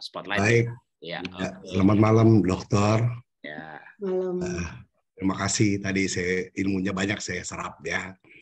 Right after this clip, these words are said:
Speaker 2: Nah, baik, tanpa menyia-nyiakan waktu,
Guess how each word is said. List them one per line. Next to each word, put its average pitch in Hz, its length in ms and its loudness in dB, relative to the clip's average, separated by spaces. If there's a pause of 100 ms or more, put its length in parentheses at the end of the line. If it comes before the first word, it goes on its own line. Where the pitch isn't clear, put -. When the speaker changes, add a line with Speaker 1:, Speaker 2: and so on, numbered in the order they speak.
(580)
Speaker 2:
Nah, 92 240 -4
baik, 120 400 -2
tanpa 110 480 -2 (720)
menyia-nyiakan 101 720 -2
waktu, 139 480 2